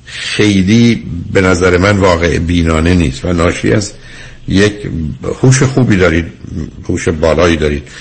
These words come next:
ولی زمینهٔ تخیل دارید، فاصلتون با مسئلهٔ خواهر موضوع خاصیه. نگاهی که تو این زمینه دارید همه دست به دست هم داده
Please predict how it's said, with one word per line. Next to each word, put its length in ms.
ولی 140
زمینهٔ 420
تخیل 580
دارید، 260
فاصلتون 680
با 140
مسئلهٔ 540
خواهر 560
موضوع 400
خاصیه. 760
نگاهی 460
که 140
تو 140
این 200
زمینه 460
دارید 280
همه 200
دست 260
به 80
دست 300
هم 260
داده 380